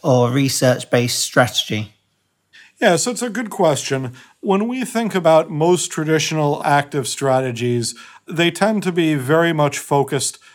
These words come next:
Speaker 2: on a certain investing technique, be that fundamental investing or quantitative investing. In behavioral finance, we're much more focused on behavioral anomalies. So what we're focused on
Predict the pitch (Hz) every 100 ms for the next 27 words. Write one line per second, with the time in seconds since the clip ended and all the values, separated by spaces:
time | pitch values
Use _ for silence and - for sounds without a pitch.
0 | _ 143 135 123 - 160 147 135 131 123
1 | 131 123 - 131 120 127 123 131 123 120
2 | - - _ 143 139 139 131 - - 160
3 | 151 139 147 147 143 139 135 131 - 143
4 | 131 123 127 _ _ 170 139 131 - 139
5 | 131 123 127 123 127 117 113 120 117 -
6 | 120 117 - - - 185 175 175 175 226
7 | 202 196 180 - 165 170 160 151 151 175
8 | 175 170 165 160 151 147 139 - - -
9 | 151 156 143 - 139 135 135 135 139 127
10 | 127 123 127 131 127 123 - 131 147 151
11 | 151 156 143 143 - 131 127